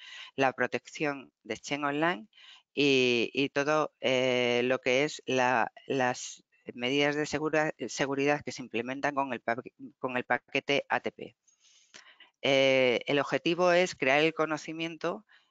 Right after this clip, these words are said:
suficiente en el área de administración para, eh, que después podamos pasar a la siguiente fase, que, en la que tratamos con, con,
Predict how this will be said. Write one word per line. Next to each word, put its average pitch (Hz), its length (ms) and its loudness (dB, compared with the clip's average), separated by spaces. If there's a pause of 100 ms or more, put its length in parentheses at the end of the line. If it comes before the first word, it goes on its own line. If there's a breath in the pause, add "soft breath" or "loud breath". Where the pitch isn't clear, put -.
(120)
suficiente 135 640 -2
en 117 140 -8
el 113 180 -2
área 131 260 2
de 143 160 4
administración 139 1080 -2 (460 soft breath)
para, 143 460 2
eh, 117 720 2 (100)
que 135 140 0
después 160 380 -2
podamos 135 440 -4
pasar 147 440 -4
a 107 120 -2
la 110 100 -2
siguiente 139 460 -4
fase, 160 420 -4 (640 loud breath)
que, 135 300 2
en 139 140 4
la 131 120 4
que 127 180 0
tratamos 151 680 -2
con, 117 1000 -6
con, 110 800 -10